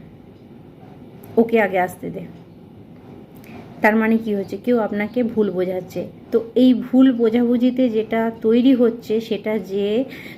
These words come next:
যদি এটা দশ বারও আপনার সঙ্গে হয়তো ফলে গেছে, যে, উম, দশ বার ঝগড়া হয়েছে, দশ বার আপনার পার্টনার আপনাকে মানিয়েছে বা আপ-, আপনার পার্টনার আপনাকে, আহ, আবার ফিরে নিয়েছে,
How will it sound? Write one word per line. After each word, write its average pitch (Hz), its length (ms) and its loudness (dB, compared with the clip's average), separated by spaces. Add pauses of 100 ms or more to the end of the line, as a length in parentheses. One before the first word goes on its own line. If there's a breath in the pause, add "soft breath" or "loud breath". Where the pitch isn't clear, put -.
যদি 254 260 6
এটা 254 200 2
দশ 226 340 2
বারও 277 440 4
আপনার 254 380 0
সঙ্গে 262 240 4
হয়তো 254 420 2 (160)
ফলে 262 240 6
গেছে, 226 420 0 (1400 loud breath)
যে, 220 500 4
উম, 196 400 -2
দশ 208 200 4
বার 240 140 4
ঝগড়া 233 340 4
হয়েছে, 247 300 4
দশ 214 280 -2
বার 240 140 0
আপনার 226 320 0
পার্টনার 214 400 -2
আপনাকে 208 540 -2
মানিয়েছে 196 580 0
বা 208 180 0
আপ-, 190 320 -6
আপনার 202 280 -4
পার্টনার 202 480 -2
আপনাকে, 190 520 0
আহ, - 1300 -4
আবার 240 200 4
ফিরে 214 380 0
নিয়েছে, 180 420 -6